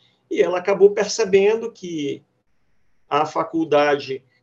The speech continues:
era um projeto pra ver se ela terminasse a faculdade, ver se ia passar num concurso pra não sei o quê, não sei o quê, não sei o quê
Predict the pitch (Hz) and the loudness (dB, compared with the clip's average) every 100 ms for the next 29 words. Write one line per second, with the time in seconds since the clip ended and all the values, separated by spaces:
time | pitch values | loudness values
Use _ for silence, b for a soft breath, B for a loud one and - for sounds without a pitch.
0 | - 156 156 170 214 214 214 185 165 196 | -2 0 0 0 -2 0 0 0 0 0
1 | 214 208 202 202 196 156 175 202 208 202 | 0 -4 -6 -2 -2 -2 4 6 6 2
2 | 185 180 175 170 170 175 165 185 214 214 | -6 -6 -6 -6 -8 -8 -8 -6 -6 -6
3 | 196 196 190 190 156 175 190 190 175 180 | -6 -8 -8 -8 -4 0 0 0 -2 -8
4 | 139 147 180 196 196 - 196 170 190 214 | -8 -4 4 4 4 -2 -6 -6 -6 0
5 | 208 170 - 240 - 196 202 202 196 196 | 0 0 -6 -8 -6 -4 -2 -2 0 -2
6 | 190 196 208 214 202 190 185 185 190 202 | -2 -6 -2 -2 -4 -8 -6 -4 -4 -2
7 | 196 202 196 190 185 180 170 165 190 190 | -2 -2 -2 -4 -10 -10 -12 -10 -10 -6
8 | 190 214 | -4 -4